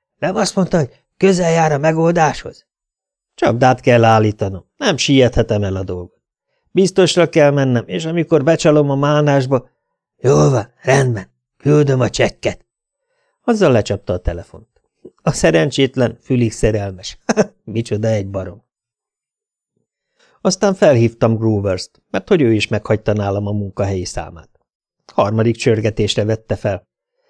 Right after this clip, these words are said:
Végső menedék temetkezési vállalat. Jó napot kívánok! Jézusom!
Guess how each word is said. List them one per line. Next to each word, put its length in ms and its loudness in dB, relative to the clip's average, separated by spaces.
Végső 500 -2
menedék 500 -4
temetkezési 800 -2
vállalat. 600 -4
Jó 200 -4
napot 360 -2
kívánok! 600 -2
Jézusom! 1000 -2